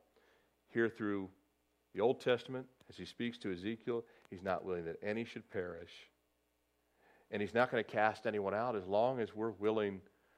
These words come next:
to continue to abide. What did Jesus say? "Abide in me." What did Paul say when they were in the ship that was gonna be wrecked? He said, "Do not get out of this ship." "I think I'll get on a life raft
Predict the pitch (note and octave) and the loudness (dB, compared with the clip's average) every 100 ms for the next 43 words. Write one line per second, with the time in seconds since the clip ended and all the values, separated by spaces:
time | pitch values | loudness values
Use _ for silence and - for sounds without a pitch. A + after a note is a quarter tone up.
0 | _ - - G#2 - F2+ - - C3 B2+ | _ -12 -6 -6 -6 -10 -12 -4 -2 -2
1 | A#2+ A#2 A2 F#2+ F2 F2+ G2+ A2 B2 B2 | -4 -4 0 0 0 4 4 6 2 -2
2 | G#2 C#3+ C3+ C#3+ C3+ C3+ - G2+ E2 - | -2 -4 -2 -4 -2 -4 4 4 4 -4
3 | - _ G2+ F#2 A2+ A#2 A#2+ A#2+ A2 G#2 | -20 _ -10 2 4 6 4 2 0 -4
4 | G2 F2 F#2 E2+ C#2+ - _ _ _ _ | -4 -4 -4 -4 -6 -14 _ _ _ _
5 | _ _ _ _ _ _ _ _ _ - | _ _ _ _ _ _ _ _ _ 0
6 | A2+ - C3 A#2+ - C3 A#2+ A2 G#2+ G#2 | 4 10 10 8 6 6 6 4 4 4
7 | G#2 A2+ A2+ - B2 A#2 G2 G2 G2+ G2 | 2 2 0 0 0 2 0 -4 -4 -4
8 | G2+ G#2 - A2+ G2+ - A2+ - G#2 - | -4 -8 0 2 2 -2 -6 0 0 2
9 | A2+ A#2 A#2 A#2 A#2 G#2+ G2 - G#2+ D#2+ | 6 6 6 6 4 4 2 0 -2 -2
10 | - _ _ _ _ _ _ _ _ _ | -6 _ _ _ _ _ _ _ _ _
11 | _ _ _ _ _ - C#3 A3 B3 G#3 | _ _ _ _ _ 8 10 12 12 12
12 | A3 G3 F3+ G3+ A3 F#3+ D#3+ C3+ - | 12 12 12 12 12 10 12 12 10